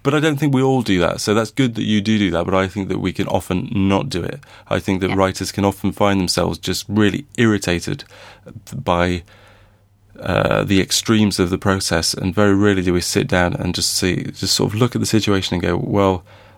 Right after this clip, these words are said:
Speaker 1: I did this, I, I, I watched Girls tonight instead of doing my writing," and you just feel guilty about it. You just go, "Well, I feel terrible, I shouldn't have done that," instead of
Speaker 2: <laughs>
Speaker 1: objectively, objectively looking at it and go, "Well, the reason I did that is because I really like watching Girls,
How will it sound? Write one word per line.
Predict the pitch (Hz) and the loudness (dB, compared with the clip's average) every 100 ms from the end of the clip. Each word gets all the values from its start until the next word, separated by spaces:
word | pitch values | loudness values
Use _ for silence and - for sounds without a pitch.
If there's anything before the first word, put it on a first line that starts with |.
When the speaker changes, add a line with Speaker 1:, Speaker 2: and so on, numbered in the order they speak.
| - | -6
Speaker 1:
I | 107 | -4
did | 101 110 | 0 0
this, | 101 92 - | 0 -2 -2
I, | 98 101 98 - | 0 2 0 0
I, | 101 | 0
I | |
watched | 107 - - - | 2 0 -4 -2
Girls | 101 90 85 | 0 0 -2
tonight | 87 85 - | -2 -2 -2
instead | 92 - 87 | -4 0 0
of | 85 | -2
doing | - 90 | -4 0
my | 87 | 2
writing," | 90 87 82 85 - - - - | 2 0 -4 -6 -8 -20 -20 -6
and | 98 87 87 - | -2 0 0 -2
you | 98 | 0
just | 92 | 0
feel | - 85 | 0 2
guilty | 92 90 - | 2 2 0
about | - - - | -2 -2 -4
it. | - | -2
You | 92 | -2
just | 85 | 0
go, | 98 90 - | -2 -4 -4
"Well, | 95 92 92 | 0 2 0
I | - | -4
feel | 92 101 | -4 -4
terrible, | - 98 95 95 90 | -2 0 0 0 0
I | 87 | -2
shouldn't | - 98 98 | -2 0 0
have | |
done | 90 90 | 0 0
that," | 87 85 143 - - - | 0 -2 -6 -16 -20 -6
instead | 98 - 98 | -2 2 2
of | 92 | 2
Speaker 2:
<laughs> | 90 | 2
Speaker 1:
objectively, | 90 123 - 95 95 92 - - 117 | 2 -2 0 0 0 0 -2 -2 0
objectively | 104 113 113 98 95 | 2 0 0 2 2
looking | 104 - 90 | 2 0 0
at | 92 | 0
it | |
and | 95 | 0
go, | 90 90 | 0 2
"Well, | 95 95 98 - - - - _ _ _ - | 2 2 0 -6 -20 -20 -20 _ _ _ 0
the | 113 | 2
reason | 160 101 | 2 2
I | 90 | 0
did | 87 - | 0 0
that | 98 117 - | 0 0 -4
is | 101 - | -6 -4
because | 104 104 101 - - | -4 -2 -2 -4 -6
I | - | -2
really | 120 117 | 0 0
like | 113 110 | 0 0
watching | 107 104 107 | 0 0 -2
Girls, | 95 90 82 87 | -2 0 0 -2